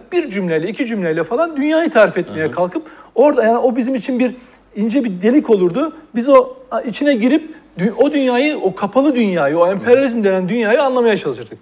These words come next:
Speaker 1: Fakat şimdi Trump denilen adam bence emperyalizmin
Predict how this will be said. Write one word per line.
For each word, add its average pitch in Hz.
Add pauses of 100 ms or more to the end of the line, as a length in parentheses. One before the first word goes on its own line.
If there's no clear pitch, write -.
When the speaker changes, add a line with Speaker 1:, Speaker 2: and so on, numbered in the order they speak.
(360)
Speaker 1:
Fakat 269
şimdi 233 (580)
Trump 247
denilen 170
adam 190 (460)
bence 214
emperyalizmin 202